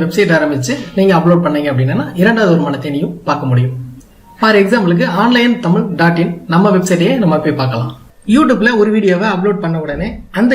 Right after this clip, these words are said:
வீடியோவை இந்த ஆன்லைன் தமிழ் டாட் இன் பிளாக்ல நான் வந்து அப்லோட் பண்ணிடுவேன். இப்போ இந்த வீடியோவை நீங்க இந்த பிளாக் மூலமாக பார்த்தீங்க அப்படின்னா, இந்த பேஜ்ல டாப்ல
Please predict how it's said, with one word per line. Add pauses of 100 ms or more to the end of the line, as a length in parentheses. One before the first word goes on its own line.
வீடியோவை (340)
இந்த (260)
ஆன்லைன் (140)
தமிழ் (280)
டாட்
இன் (240)
பிளாக்ல (240)
நான்
வந்து
அப்லோட்
பண்ணிடுவேன். (280)
இப்போ (220)
இந்த
வீடியோவை
நீங்க (300)
இந்த
பிளாக்
மூலமாக (140)
பார்த்தீங்க
அப்படின்னா, (560)
இந்த
பேஜ்ல (720)
டாப்ல